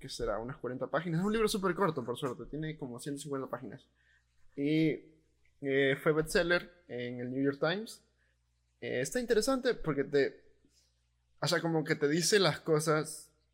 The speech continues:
no tan crudas, pero sí te dice muchas cosas que la gente está acostumbrada a escuchar, o sea, lo, lo contrario que la gente escucha,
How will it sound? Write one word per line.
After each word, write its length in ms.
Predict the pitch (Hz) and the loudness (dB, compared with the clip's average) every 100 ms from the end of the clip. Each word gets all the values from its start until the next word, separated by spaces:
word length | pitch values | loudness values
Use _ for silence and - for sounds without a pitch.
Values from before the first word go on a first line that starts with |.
| _ | _
no 240 | 139 175 214 | 0 0 4
tan 180 | 233 | 2
crudas, 580 | 208 185 170 170 196 - _ _ _ | 4 4 6 4 2 -6 _ _ _
pero 120 | 135 | -6
sí 140 | 160 160 | -4 0
te 100 | 160 | 0
dice 200 | 160 160 | 2 0
muchas 340 | 151 156 156 | -2 -2 -2
cosas 480 | - 156 175 180 - - - - - - - - | 0 2 0 -4 -8 -14 -16 -14 -12 -10 -8 -4
que 560 | - 143 135 131 123 - | 4 4 6 2 0 -2
la 400 | 131 143 135 139 | 0 2 4 2
gente 720 | - 147 151 151 147 - - - | 4 2 4 4 4 0 -8 -8
está 220 | 139 - | -6 -4
acostumbrada 480 | 135 135 135 131 127 | -4 -4 -4 0 0
a 40 | 135 | 0
escuchar, 320 | - 139 135 | -6 -8 -6
o 60 | |
sea, 140 | 127 127 | -2 -2
lo, 260 | 127 139 - | 2 0 2
lo 140 | 139 | 0
contrario 400 | 143 139 143 143 143 | 0 0 2 2 2
que 60 | |
la 80 | 123 | -2
gente 180 | 143 127 | -2 -6
escucha, 340 | - - 127 | -8 -6 -6